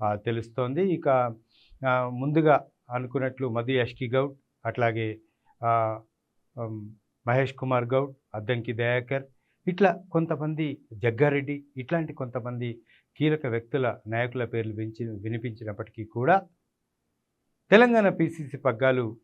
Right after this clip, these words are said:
ప్రస్తుత మంత్రి సీతక్కకి ఇచ్చే అవకాశాలు కనిపిస్తున్నాయనే చర్చ కూడా కాంగ్రెస్ వర్గాల్లో చోటు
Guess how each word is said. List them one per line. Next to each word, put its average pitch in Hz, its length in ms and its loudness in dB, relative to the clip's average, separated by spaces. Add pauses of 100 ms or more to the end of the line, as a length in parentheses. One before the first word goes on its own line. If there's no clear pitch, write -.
(320)
ప్రస్తుత 117 320 -4
మంత్రి 110 720 0 (220)
సీతక్కకి 170 520 -2
ఇచ్చే 117 180 -6
అవకాశాలు 110 500 -4
కనిపిస్తున్నాయనే 107 720 -8
చర్చ 135 360 -10
కూడా 143 340 -2 (460)
కాంగ్రెస్ 117 400 -4
వర్గాల్లో 107 480 -4 (180)
చోటు 113 120 -8